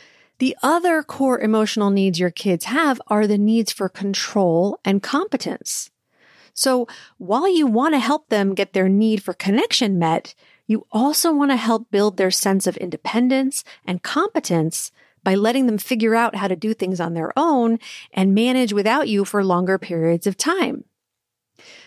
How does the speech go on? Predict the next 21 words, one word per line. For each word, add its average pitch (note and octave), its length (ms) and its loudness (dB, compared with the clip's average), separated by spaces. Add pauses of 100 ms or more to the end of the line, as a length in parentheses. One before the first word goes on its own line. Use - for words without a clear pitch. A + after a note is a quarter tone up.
There's C4+ 220 0
no F4+ 300 2
prescription G#3 840 -2
for G#3 180 0
exactly A3 520 0
how A#3 320 0
much B3 240 0
time G#3 320 2
is G3+ 100 -2
enough F#3+ 300 0
time F3 280 -4
together F3+ 560 0
or F3+ 200 0
apart, - 480 -2 (520)
and A#3 140 0
there's B3+ 160 2
no C4+ 340 2
right A#3+ 220 0
or B3+ 140 2
wrong G#3 400 0
answer. - 460 0